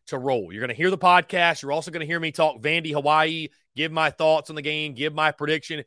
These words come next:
give my bets if there's any that I like in that ball game, and my best bets for week zero,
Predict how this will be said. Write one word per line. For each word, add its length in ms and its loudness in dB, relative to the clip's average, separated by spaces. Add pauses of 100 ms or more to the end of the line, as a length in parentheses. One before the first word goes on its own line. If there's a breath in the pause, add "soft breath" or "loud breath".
(220)
give 200 -4
my 200 2
bets 460 0
if 80 -8
there's 160 -6
any 140 -4
that 100 -4
I 80 0
like 320 0
in 180 -6
that 220 -2
ball 180 2
game, 260 -4
and 100 -2
my 120 0
best 340 -4
bets 220 -4
for 120 -8
week 260 -12
zero, 560 0